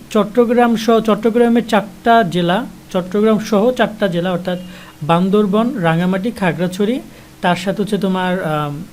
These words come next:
কক্সবাজার এবং চট্টগ্রাম, এই পাঁচটা জেলা বলা যায় চট্টগ্রামের মূল বিভাগটাই এই মুহূর্তে পুরো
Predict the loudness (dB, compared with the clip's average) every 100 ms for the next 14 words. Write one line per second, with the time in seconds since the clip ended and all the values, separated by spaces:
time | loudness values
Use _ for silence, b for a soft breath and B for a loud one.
0 | -6 0 2 4 2 4 2 2 0 0
1 | -2 -2 -4 -2 0 0 0 0 0 2
2 | 2 4 4 0 B B B B B B
3 | 2 4 4 2 0 0 2 4 6 6
4 | 4 4 4 4 2 2 0 0 -8 -20
5 | -2 4 6 4 2 0 4 6